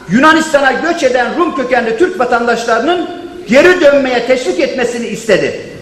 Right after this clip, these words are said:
Çünkü biz onları zenginliğimizin bir parçası olarak görüyoruz.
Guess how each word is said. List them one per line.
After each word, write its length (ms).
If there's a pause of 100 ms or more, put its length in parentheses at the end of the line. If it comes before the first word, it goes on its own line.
(460)
Çünkü 400
biz 220
onları 400
zenginliğimizin 760
bir 180
parçası 420
olarak 300
görüyoruz. 400